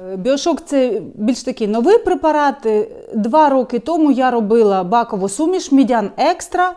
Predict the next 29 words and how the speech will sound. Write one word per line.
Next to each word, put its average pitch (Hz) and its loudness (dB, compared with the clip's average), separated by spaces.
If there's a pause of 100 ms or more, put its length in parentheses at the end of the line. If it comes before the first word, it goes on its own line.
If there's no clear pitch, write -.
та 208 -2
тридцять 247 -6
В. 175 -6
Є 226 -4
відео 202 -2
навіть 196 -6
на 226 -8
каналі. 302 -4
Який 262 -2
ще 240 -6
препарат 202 -4
«Міді» 262 0
ми 220 -4
можемо 233 -4
використовувати 214 -6
навесні? 196 -8 (280)
Це 330 -2 (100)
Блу 240 -2
Бордо, 202 -2
це 226 -6
Чемпіон, 285 -2
е, 202 -6
Гард. 208 -2 (480)
При 294 -2
якій 311 -4
температурі 285 -2
вони 202 -4
будуть 233 -4
ефективними? 170 -8